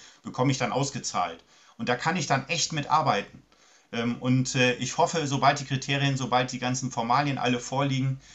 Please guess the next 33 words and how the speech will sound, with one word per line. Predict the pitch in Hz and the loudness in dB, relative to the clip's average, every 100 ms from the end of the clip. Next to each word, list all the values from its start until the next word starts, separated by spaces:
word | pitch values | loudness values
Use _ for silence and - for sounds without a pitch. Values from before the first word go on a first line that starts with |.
| - - | -16 0
ähm, | 120 120 | 2 4
dann | 120 117 | 0 2
werden | 131 131 | 0 2
wir | 127 | 0
uns | - | 0
auch | 123 | -2
seitens | 127 123 127 | 2 2 2
der | 123 | -2
G | 113 117 | -2 -4
S | 110 | -2
G, | 131 147 127 | 0 0 0
wir | 117 113 - | -2 -4 2
arbeiten | 131 139 131 123 | 4 4 2 -2
aktuell | 139 139 - 143 131 | -4 -4 -10 -4 -2
schon | 139 131 127 | -2 -2 2
dran, | 123 127 - - - | 2 2 -4 -20 -10
dann | 113 113 | -4 2
werden | 127 135 | 4 4
wir | |
uns | 123 - | 0 2
noch | 147 160 147 | 2 2 0
intensiver | 131 127 147 143 | 0 0 0 0
damit | 135 135 135 | 0 0 -2
beschäftigen | 127 - 139 143 135 | -4 -4 -4 -2 -4
in | 101 | -2
der | 117 107 | 0 0
Hoffnung, | 139 143 143 147 - - - - | -2 0 0 -2 -6 -20 -16 0
dass | 139 160 | 2 2
es | 147 | -4
eine | 139 | -4
Kombination | - 135 127 120 - 147 151 135 | 0 0 2 0 -2 -2 0 0
geben | 120 135 123 | 0 -2 -4
kann | - 135 139 165 | -4 -2 0 -2